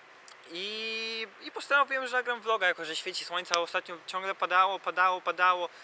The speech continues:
co było strasznie wkurzające. No Jezu, jakie to było wkurzające, bo ani tutaj wyjść, ani, no... Ogólnie pierwszy vlog, vloga pierwszego miałem nagrać jakiś tydzień temu, jak już dostałem tą kamerę.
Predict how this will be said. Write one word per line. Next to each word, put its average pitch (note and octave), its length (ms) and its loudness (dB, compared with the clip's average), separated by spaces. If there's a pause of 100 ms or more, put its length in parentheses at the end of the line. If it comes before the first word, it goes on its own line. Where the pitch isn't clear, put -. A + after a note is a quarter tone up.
(140)
co - 120 -12
było F3 180 -4
strasznie F3+ 600 0
wkurzające. D#3+ 560 -6
No D3 80 -10
Jezu, E3 300 -6
jakie D3+ 140 -10
to D#3 60 -14
było C#3+ 140 -14
wkurzające, D3 500 -12
bo B2+ 160 -12 (300)
ani F#3+ 200 -2
tutaj G3+ 180 -2
wyjść, F#3 420 -2
ani, G3 340 -4
no... G3 140 -2 (640)
Ogólnie A3 200 -6
pierwszy A3 260 0
vlog, G#3+ 220 2
vloga G#3 360 -4
pierwszego G#3+ 320 -8
miałem G#3 240 0
nagrać G#3 320 0
jakiś G3 220 -8
tydzień G#3 300 -10
temu, A3+ 220 0
jak D#3 100 0
już E3 80 -6
dostałem E3 300 -2
tą D#3+ 120 -8
kamerę. E3 380 -2